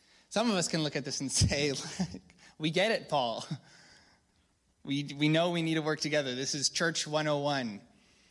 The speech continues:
But I, I'd love just to even step back a little bit further, um, to see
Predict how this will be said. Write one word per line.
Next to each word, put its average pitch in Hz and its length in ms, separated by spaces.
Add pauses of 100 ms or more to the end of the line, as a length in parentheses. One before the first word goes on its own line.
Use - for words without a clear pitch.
(160)
But 147 220
I, 165 280
I'd 160 200
love 180 260 (540)
just - 180
to 196 80
even 202 240
step 240 320
back 208 240
a 233 60
little 285 300
bit 269 160
further, 269 640 (440)
um, 131 460 (580)
to - 120
see 165 520